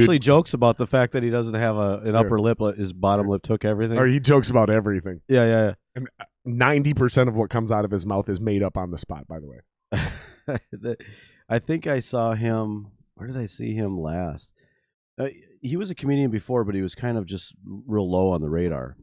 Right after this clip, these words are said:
Speaker 1: And,
Speaker 2: Yep,
Speaker 1: uh,
Speaker 2: he
Speaker 1: but
Speaker 2: came
Speaker 1: then
Speaker 2: from
Speaker 1: he wa-,
Speaker 2: Road
Speaker 1: he was on
Speaker 2: Rules.
Speaker 1: Tiger Belly or something.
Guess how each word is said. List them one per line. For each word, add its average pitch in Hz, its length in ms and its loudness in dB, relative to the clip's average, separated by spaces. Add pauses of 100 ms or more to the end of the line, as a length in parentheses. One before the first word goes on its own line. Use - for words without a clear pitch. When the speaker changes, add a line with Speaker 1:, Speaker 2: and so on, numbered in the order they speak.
(640)
Speaker 1:
And, 92 220 2
Speaker 2:
Yep, 85 100 4
Speaker 1:
uh, 85 160 2
Speaker 2:
he 80 80 -2
Speaker 1:
but 85 60 -8
Speaker 2:
came 110 160 4
Speaker 1:
then 113 120 6
Speaker 2:
from 104 80 6
Speaker 1:
he 117 100 4
wa-, 113 120 8
Speaker 2:
Road 151 120 8
Speaker 1:
he 120 80 2
was 123 120 4
on 139 100 4
Speaker 2:
Rules. 104 80 -6
Speaker 1:
Tiger 113 240 4
Belly 82 480 0
or 76 140 -6
something. 78 460 -6